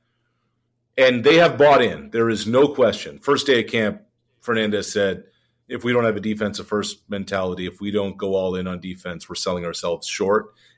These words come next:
Everybody's bought into that. Everybody's bought into roles, yes. But they're doing it because they all want it.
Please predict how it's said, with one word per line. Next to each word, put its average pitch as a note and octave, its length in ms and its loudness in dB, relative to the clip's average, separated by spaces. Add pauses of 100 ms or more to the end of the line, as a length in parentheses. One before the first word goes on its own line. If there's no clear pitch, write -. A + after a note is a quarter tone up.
(140)
Everybody's A2 580 4
bought F#2+ 220 2
into F#2 260 -4
that. F2 440 -4
Everybody's G2+ 440 -2
bought F#2 160 -2
into F2 120 -10
roles, E2 240 -10
yes. D2 220 -16 (400)
But - 240 2
they're A2+ 180 4
doing C#3 540 2
it B2+ 380 -2
because G#2 420 -2
they F#2 280 -8
all F2+ 440 0 (240)
want F2+ 320 -6
it. - 300 0